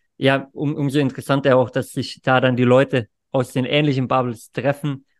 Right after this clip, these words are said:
auf so einem, äh, ja, Groß-Event, auf so einer großen Convention wie Bits and Pretzels,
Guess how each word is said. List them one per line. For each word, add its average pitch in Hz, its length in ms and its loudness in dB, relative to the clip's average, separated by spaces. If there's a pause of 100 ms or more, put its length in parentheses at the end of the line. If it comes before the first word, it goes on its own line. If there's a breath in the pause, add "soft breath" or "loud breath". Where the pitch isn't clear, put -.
(120)
auf 135 180 0
so 139 180 -4
einem, 123 420 -2
äh, 120 420 -6
ja, 135 160 -2
Groß-Event, 143 720 -2
auf 127 160 -4
so - 120 -10
einer 127 140 -4
großen 131 360 -8
Convention 123 520 -4
wie 120 120 -4
Bits 135 260 -6
and 117 100 -6
Pretzels, 127 520 -8